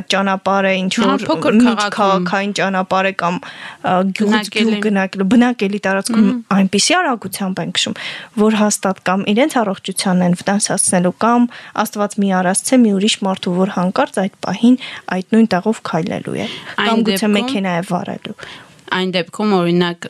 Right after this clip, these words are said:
Speaker 2: երբ խոսում ենք Ստեփանակերտի մասին, ասենք, վարել Ստեփանակերտում, երբ ամեն մի տաս, երեսուն մետրի վրա կա հետիոտ ու հետիոտը ան-, անընդհատ փորձում է անցնել ու այդ արագությամբ մեքենաներ են գնում,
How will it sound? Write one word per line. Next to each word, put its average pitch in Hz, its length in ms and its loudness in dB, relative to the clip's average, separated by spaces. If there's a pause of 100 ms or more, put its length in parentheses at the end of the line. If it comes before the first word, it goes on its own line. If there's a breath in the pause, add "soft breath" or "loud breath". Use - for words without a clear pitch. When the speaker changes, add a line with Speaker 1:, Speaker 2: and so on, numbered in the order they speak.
Speaker 2:
երբ 175 380 -4 (340)
խոսում - 420 0
ենք 165 220 -2 (260)
Ստեփանակերտի 170 840 -2
մասին, 170 340 0
ասենք, 185 340 0
վարել 180 420 -2
Ստեփանակերտում, 175 1000 -2
երբ 190 260 2
ամեն 185 440 2
մի 185 240 4 (560 loud breath)
տաս, 185 500 0 (960 loud breath)
երեսուն 202 680 2
մետրի 180 380 0
վրա 180 240 0 (280)
կա 180 180 -2
հետիոտ 170 720 -4
ու 165 120 0
հետիոտը 170 520 -2
ան-, 175 240 -4
անընդհատ 175 600 -2
փորձում - 400 -4
է 185 60 0
անցնել 185 360 0
ու 180 100 0
այդ 180 240 -2
արագությամբ 175 840 -4
մեքենաներ 180 760 0
են 180 120 -2
գնում, 196 400 2